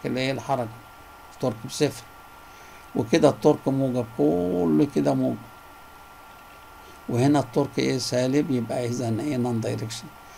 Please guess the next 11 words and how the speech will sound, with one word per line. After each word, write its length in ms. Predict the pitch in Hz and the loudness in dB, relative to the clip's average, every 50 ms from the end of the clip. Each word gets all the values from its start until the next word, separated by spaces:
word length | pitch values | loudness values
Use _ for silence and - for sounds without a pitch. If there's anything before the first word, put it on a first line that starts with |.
| - - - - - | -20 -20 -16 -12 -10
الدايركشنال 720 | 220 - - 135 127 131 151 151 - - - 139 139 135 | -6 -2 0 0 2 2 2 0 0 2 2 2 2 2
ده 240 | 131 160 175 185 190 - - - | 4 4 4 4 2 0 -2 -2
اوبوزيت، 300 | 147 135 135 127 113 - 117 - - - | 0 0 0 -2 -4 -6 -8 -12 -10 -8
والدايركشن 580 | 302 151 113 - - 143 131 - - 127 120 120 | -8 -6 -4 -4 -4 -4 -4 -4 -4 -2 -2 -2
ده 100 | 120 131 | -2 -2
ايه؟ 220 | 143 131 131 127 113 - - - - - - - | -2 -2 -4 -6 -8 -10 -16 -20 -20 -20 -16 -8
بوزيتيف، 420 | - 131 131 127 110 - - - 110 - - - - - - - - | -2 0 0 0 0 -2 -6 -12 -16 -18 -18 -20 -20 -20 -10 -2 0
واحط 360 | 143 117 113 156 151 - - | 2 2 2 2 0 0 0
الاتنين 420 | 143 123 117 113 - 151 131 127 | -2 -2 -2 0 0 2 2 2
مع 160 | 127 117 104 107 | 2 0 -2 0
بعض. 240 | 110 117 113 104 | 0 0 0 0